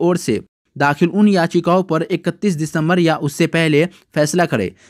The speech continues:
जिनमें दोनों ने एक दूसरे के विधायकों को सदन की सदस्यता से अयोग्य ठहराने का अनुरोध किया है। उद्धव ठाकरे ने अपने विधायकों और विधान परिषद सदस्य को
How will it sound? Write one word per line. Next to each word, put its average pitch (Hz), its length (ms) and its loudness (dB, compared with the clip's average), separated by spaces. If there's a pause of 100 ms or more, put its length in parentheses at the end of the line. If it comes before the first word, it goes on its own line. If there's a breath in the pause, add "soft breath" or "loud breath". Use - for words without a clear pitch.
(120 soft breath)
जिनमें 165 320 2
दोनों 175 280 2
ने 185 100 0
एक 160 180 0
दूसरे 165 360 -2
के 175 140 0
विधायकों 147 440 0
को 151 260 0 (160 loud breath)
सदन 220 280 2
की 226 140 2
सदस्यता 175 540 0
से 180 200 -2
अयोग्य 175 420 0
ठहराने 156 380 -2
का 160 120 0
अनुरोध 151 460 -2
किया 123 220 0
है। 104 220 -6 (440)
उद्धव 214 200 4
ठाकरे 214 360 0
ने 240 60 4
अपने 220 240 0
विधायकों 190 480 2
और 202 140 2
विधान 180 380 2
परिषद 185 420 0
सदस्य 185 440 -2
को 185 320 0